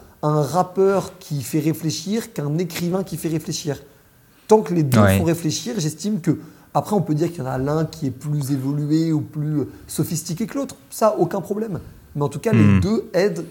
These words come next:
Speaker 1: des gens à, à vivre mieux, à avoir une meilleure compréhension du monde et tout. Et c'est d'ailleurs pour ça que je trouve même que ta marque est excellente. Parce qu'après, ça peut
Speaker 2: Hmm.
Speaker 1: regrouper beaucoup d'autres sujets que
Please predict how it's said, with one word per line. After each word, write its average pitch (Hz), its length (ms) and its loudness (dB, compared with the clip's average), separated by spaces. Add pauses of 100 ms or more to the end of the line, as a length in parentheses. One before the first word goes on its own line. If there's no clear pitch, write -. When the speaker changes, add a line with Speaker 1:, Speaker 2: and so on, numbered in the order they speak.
Speaker 1:
des 131 160 0
gens 160 400 -2 (100)
à, 135 420 -4 (100)
à 127 140 -4
vivre 147 420 -2
mieux, 151 280 4
à 147 100 6
avoir 139 200 2
une 135 140 -2
meilleure 156 280 0
compréhension 143 540 -8
du 127 80 -6
monde 156 300 -4
et 156 40 -4
tout. 151 140 -8 (560)
Et 135 60 -8
c'est 110 60 -8
d'ailleurs 175 180 2
pour 160 140 -8
ça 233 80 -4
que 233 60 -10
je - 40 -16
trouve 180 180 -6
même 160 160 0
que 160 100 -6
ta 139 180 0
marque 190 280 -6
est - 120 -6
excellente. - 440 -4 (420)
Parce 131 120 -4
qu'après, 214 260 -2
ça 170 120 -4
peut 156 80 -2
Speaker 2:
Hmm. 135 60 -2
Speaker 1:
regrouper 139 300 -2
beaucoup 165 380 -2
d'autres 185 320 -4
sujets 156 380 -4
que 165 500 0